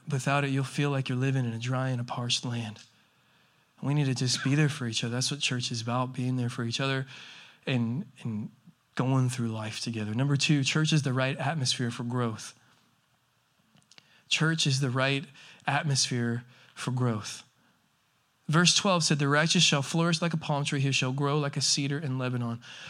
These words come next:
One commentator, I think this was, it's called the Treasury of David, and it says this in there, that they, they referred to Lebanon as a place where the cedars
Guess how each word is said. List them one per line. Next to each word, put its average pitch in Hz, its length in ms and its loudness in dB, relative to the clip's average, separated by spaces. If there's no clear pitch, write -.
One 180 180 6
commentator, 165 840 4
I 165 40 -4
think 170 220 4
this 160 200 4
was, 151 220 0
it's 151 140 0
called 170 180 0
the 139 80 0
Treasury 147 460 4
of 135 100 0
David, 135 380 0
and 156 100 8
it 170 80 4
says 170 300 8
this 156 240 6
in 139 100 2
there, 127 220 0
that 175 380 2
they, 175 120 6
they 160 360 6
referred 156 320 4
to - 120 0
Lebanon 160 420 4
as 143 160 2
a 147 40 0
place 175 460 0
where 160 100 4
the 139 140 0
cedars 143 720 4